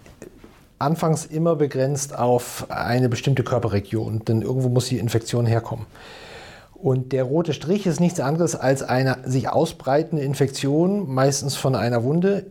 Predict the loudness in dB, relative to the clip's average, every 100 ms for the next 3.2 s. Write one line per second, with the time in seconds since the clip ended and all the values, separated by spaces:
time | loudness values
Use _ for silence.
0 | -6 -2 0 2 2 2 2 -2 -4 -4
1 | 0 2 2 2 0 0 -2 2 2 2
2 | 0 -2 -8 -4 -4 -6 -6 -4 -2 -2
3 | 0 -4